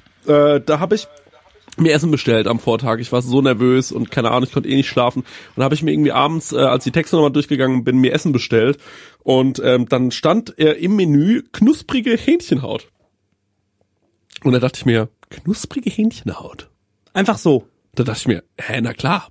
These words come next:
Speaker 1: bestellen.
Speaker 2: Ja, ja, ja, ja.
Speaker 1: <laughs>
Speaker 2: Also nur die Hähnchenhaut?
Speaker 1: Nur die Haut.
Speaker 2: Okay, geil.
Speaker 1: Und da habe ich das bestellt.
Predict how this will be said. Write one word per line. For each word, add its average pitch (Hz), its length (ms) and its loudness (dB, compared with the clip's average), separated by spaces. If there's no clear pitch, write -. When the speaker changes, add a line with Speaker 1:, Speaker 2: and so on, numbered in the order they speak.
Speaker 1:
bestellen. 196 520 -2
Speaker 2:
Ja, 143 200 4
ja, 143 140 0
ja, - 260 -2
ja. 135 100 0
Speaker 1:
<laughs> - 40 -4
Speaker 2:
Also 170 240 0
nur 240 180 2
die 226 120 2
Hähnchenhaut? 202 420 0
Speaker 1:
Nur 254 80 2
die 349 140 2
Haut. 370 180 0
Speaker 2:
Okay, 147 260 -2
geil. 120 140 -10
Speaker 1:
Und 139 80 2
da 147 80 2
habe 175 100 -2
ich - 60 -4
das 214 140 -2
bestellt. - 560 -4